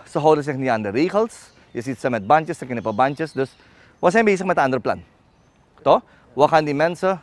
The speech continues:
we zijn bezig om die mensen ergens te gaan op te vangen, de mensen die zich niet gaan houden. En dan gaan mensen, dan gaat er, gaan ze klagen dat we,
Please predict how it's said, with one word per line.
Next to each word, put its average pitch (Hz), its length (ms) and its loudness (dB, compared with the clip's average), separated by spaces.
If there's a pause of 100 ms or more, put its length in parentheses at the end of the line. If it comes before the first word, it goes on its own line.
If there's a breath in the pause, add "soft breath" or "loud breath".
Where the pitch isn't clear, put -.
we 127 140 -2
zijn 131 180 -2
bezig 165 300 -2
om 160 100 -6
die 135 100 -4
mensen 131 260 -6
ergens 113 200 -8
te 120 100 -6
gaan 92 140 -6
op 101 140 -4
te 139 100 -8
vangen, 165 260 -2
de 156 80 -4
mensen 120 220 -4
die 107 100 -8
zich 110 100 -10
niet 104 140 -10
gaan 95 120 -10
houden. 90 280 -4 (260 soft breath)
En 110 120 -6
dan 127 100 0
gaan 123 160 -2
mensen, 123 400 -4
dan 123 240 2
gaat 117 240 -2
er, 98 160 -8 (260)
gaan 131 260 -2
ze 117 100 -6
klagen 185 440 4 (280 soft breath)
dat 123 180 0
we, 117 380 0